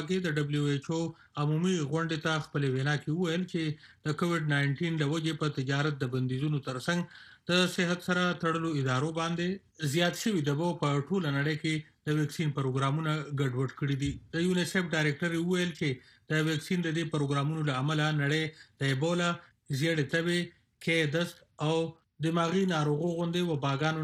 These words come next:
نه محفوظ شوې ده. هنریتا وویل چې د کرونا وبا له وجې د دغه ناروغو د زیاتېدو خطرې هم پیدا شوې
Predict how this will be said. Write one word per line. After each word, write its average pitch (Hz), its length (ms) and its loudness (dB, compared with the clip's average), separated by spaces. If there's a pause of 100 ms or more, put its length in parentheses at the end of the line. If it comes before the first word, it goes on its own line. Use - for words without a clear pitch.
نه 156 60 2 (180)
محفوظ 135 400 -4
شوې 135 280 0
ده. 143 80 -2 (360)
هنریتا 175 560 2
وویل 180 400 2
چې 156 100 2 (360)
د 151 120 -2
کرونا 170 340 0
وبا 151 340 2
له 147 120 2
وجې 156 280 -2 (480)
د - 20 2 (280)
دغه 175 180 0 (100)
ناروغو 147 400 2 (160)
د 139 140 2
زیاتېدو 139 420 0 (120)
خطرې 151 300 -2 (180)
هم 147 180 0
پیدا 131 220 0 (100)
شوې 139 200 0